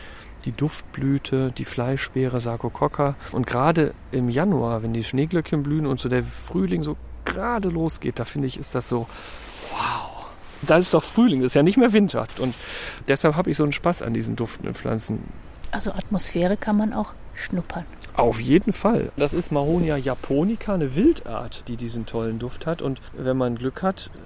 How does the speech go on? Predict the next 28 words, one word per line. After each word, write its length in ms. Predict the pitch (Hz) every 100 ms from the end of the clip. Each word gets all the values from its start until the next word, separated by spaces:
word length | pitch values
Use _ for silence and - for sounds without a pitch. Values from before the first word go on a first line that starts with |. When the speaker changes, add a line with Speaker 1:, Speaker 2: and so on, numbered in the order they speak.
| -
Speaker 1:
heute 300 | 127 127 135
wird's 260 | 131 - -
zu 80 | 135
kalt 340 | - 117 117
sein, 300 | - 160 180 -
dann, 300 | 139 131 135 -
äh, 80 | 135
sitzen 320 | 127 - 123
da 100 | 120
natürlich 380 | 123 - 135 131
auch 60 |
die 120 | - -
ersten 240 | 131 131
Bienen 200 | 131 139
und 120 | 131
Hummeln 220 | 196 147 -
dran. 720 | - - - - - - 135
Ja, 80 | 165
also 300 | 127 123 -
hat 120 | -
auch 140 | 135
einen 120 | 139
ökologischen 680 | 156 - 147 214 151 113 120
Sinn, 180 | 123 117
die 80 | 117
Pflanze. 480 | 120 120 123 151 - - - - -
Nicht 220 | 143 -
nur 360 | 143 147 143